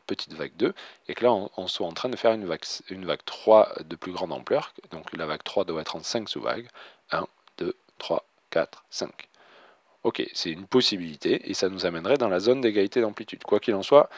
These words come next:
j'ai du mal à me dire que je vais acheter le break ici. Mais je me dis qu'il y a tellement de stop loss à trig ici qu'il y a moyen qu'on pump comme des fous directement là-bas. Donc ça m'embête un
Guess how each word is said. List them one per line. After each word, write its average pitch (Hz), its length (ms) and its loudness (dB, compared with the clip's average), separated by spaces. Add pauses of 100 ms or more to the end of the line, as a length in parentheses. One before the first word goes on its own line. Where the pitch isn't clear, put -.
(280)
j'ai 101 160 -4
du 101 120 -10
mal 143 200 8
à 127 60 6
me 117 60 -2
dire 123 200 0
que 113 100 -2
je 104 80 -4
vais 95 120 2
acheter 92 240 -2
le 95 80 0
break 95 280 -4
ici. - 260 -8 (2500)
Mais 110 120 0
je 101 80 -2
me 107 80 0
dis 123 140 -4
qu'il 101 300 4 (100)
y 101 140 -2
a 92 40 2
tellement 131 260 6
de 117 100 0
stop - 340 4
loss 117 200 2
à 92 60 6
trig 120 260 -6
ici 110 240 -4
qu'il - 120 -2
y - 20 8
a 95 40 8
moyen 101 220 0
qu'on 92 180 -4
pump 113 300 0
comme 107 180 -2
des 98 120 -2
fous - 180 -12
directement 98 500 0
là-bas. 87 360 2
Donc 85 180 -8
ça 92 160 0
m'embête 110 300 0
un 92 140 -2